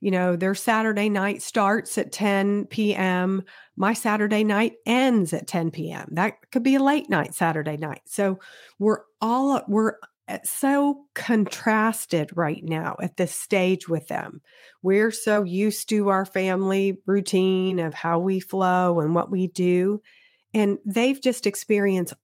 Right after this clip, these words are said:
all kinds of newness. And it's really exciting for them.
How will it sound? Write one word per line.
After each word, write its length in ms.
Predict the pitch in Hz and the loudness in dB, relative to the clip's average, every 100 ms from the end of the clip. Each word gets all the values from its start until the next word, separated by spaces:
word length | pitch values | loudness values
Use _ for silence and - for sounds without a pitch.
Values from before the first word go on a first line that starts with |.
| - | -4
all 280 | 240 269 269 | 0 2 0
kinds 460 | - 254 262 226 | -2 2 2 2
of 80 | 208 | 0
newness. 800 | 196 202 233 302 185 180 - - _ _ _ _ _ _ | 2 4 4 2 0 -4 -14 -18 _ _ _ _ _ _
And 120 | 233 | 0
it's 160 | 214 - | 0 0
really 440 | 202 226 269 294 | -2 2 2 2
exciting 560 | 240 - 196 202 254 254 | -2 -2 0 0 0 -2
for 180 | - 254 | 0 0
them. 400 | 254 254 262 | 2 0 0